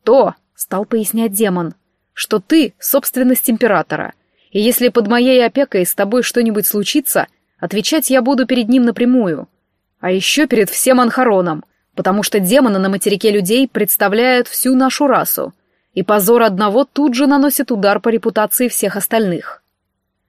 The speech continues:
Практичность и прагматичность суждений демона Локловера Оливию немного остудили. Хорошо, что она не успела напридумывать себе воздушных замков.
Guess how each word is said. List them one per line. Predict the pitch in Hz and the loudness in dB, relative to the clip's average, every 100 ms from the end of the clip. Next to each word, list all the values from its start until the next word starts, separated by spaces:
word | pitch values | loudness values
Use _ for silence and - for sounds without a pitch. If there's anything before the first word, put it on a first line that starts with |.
| _ _ _ | _ _ _
Практичность | - 214 - 311 - 208 196 226 | -6 -6 -4 -6 -4 -4 -2 -2
и | |
прагматичность | 214 208 214 226 285 269 233 214 | -2 0 0 0 -2 -4 -2 -2
суждений | - 220 196 247 226 | -2 -2 0 0 0
демона | 202 262 262 240 | 0 0 2 2
Локловера | 220 220 - 277 262 247 | 0 -2 0 0 0 0
Оливию | 240 233 254 240 233 | 0 0 0 0 0
немного | 233 220 208 | 0 -2 -2
остудили. | 220 - 220 175 165 - - _ _ _ _ _ | -4 -4 -4 -2 -2 -4 -8 _ _ _ _ _
Хорошо, | - 226 214 - | -6 -2 -2 -2
что | - 220 | -4 -2
она | 202 | -2
не | 202 | -2
успела | 202 196 330 277 | -2 -2 0 0
напридумывать | 208 196 202 233 208 208 | 0 -2 -2 -2 -2 -4
себе | 208 226 | -2 0
воздушных | 220 214 233 247 233 | 0 0 -2 -2 0
замков. | 208 180 - 175 | 0 -2 -4 -8